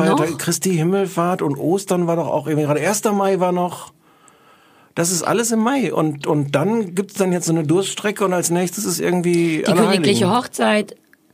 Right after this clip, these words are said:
Speaker 1: Hm, hast du's geguckt?
Speaker 2: Nein.
Speaker 1: Ich auch nicht. Zehn Minuten, aber,
Speaker 2: Ich hab
Speaker 1: naja.
Speaker 2: heute eben im Bett, wir zeichnen ja um neun Uhr morgens auf.
Speaker 1: Ja.
Speaker 2: <laughs>
Speaker 1: Aus, diese heute ausnahmsweise.
Speaker 2: Heute um neun Uhr morgens.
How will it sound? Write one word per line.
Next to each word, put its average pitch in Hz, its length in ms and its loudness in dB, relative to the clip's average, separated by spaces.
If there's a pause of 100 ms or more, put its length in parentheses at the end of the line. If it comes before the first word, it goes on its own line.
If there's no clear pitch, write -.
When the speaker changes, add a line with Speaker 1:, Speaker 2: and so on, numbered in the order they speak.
(420)
Speaker 1:
Hm, 92 300 -2
hast 110 160 -2
du's 101 80 -6
geguckt? 190 360 -2
Speaker 2:
Nein. 190 600 0
Speaker 1:
Ich - 140 -6
auch 160 140 -8
nicht. - 240 -6
Zehn 180 160 2
Minuten, 127 440 0
aber, 110 600 -2
Speaker 2:
Ich 220 160 2
hab 214 120 0
Speaker 1:
naja. 240 120 2
Speaker 2:
heute - 120 -2
eben 269 220 2
im 220 140 0
Bett, 233 340 -2 (720)
wir 180 200 0
zeichnen 185 340 0
ja 175 120 2
um 170 80 -2
neun 170 180 0
Uhr 175 80 0
morgens 220 300 0
auf. - 220 -2 (160)
Speaker 1:
Ja. - 280 -4
Speaker 2:
<laughs> - 40 0 (1160)
Speaker 1:
Aus, 147 240 0
diese 208 240 0
heute 226 200 2
ausnahmsweise. 180 520 2
Speaker 2:
Heute 254 100 0
um 208 80 -4
neun 202 160 -2
Uhr 190 60 -2
morgens. 190 180 -2